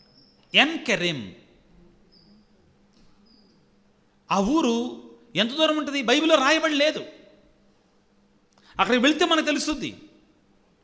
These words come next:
నజరేతు నుండి ఎన్కెరెమ్ వరకు సుమారుగా నూట నలభై కిలోమీటర్లు, నూట నలభై మైళ్ళు, నూట డెబ్బై కిలోమీటర్లు సుమారుగా.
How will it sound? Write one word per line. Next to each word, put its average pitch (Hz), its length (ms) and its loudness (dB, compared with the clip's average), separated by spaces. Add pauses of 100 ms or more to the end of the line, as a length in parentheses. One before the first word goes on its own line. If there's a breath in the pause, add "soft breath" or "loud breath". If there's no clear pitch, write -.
(2000)
నజరేతు 254 500 2
నుండి 240 500 0
ఎన్కెరెమ్ 262 520 2
వరకు 214 240 -2
సుమారుగా 254 520 -2
నూట 226 200 -2
నలభై 208 500 -2 (220 loud breath)
కిలోమీటర్లు, 226 760 0 (100)
నూట 240 180 2
నలభై 240 260 2
మైళ్ళు, 233 400 2
నూట 226 160 -2
డెబ్బై 202 300 0
కిలోమీటర్లు 208 500 -4
సుమారుగా. 233 560 0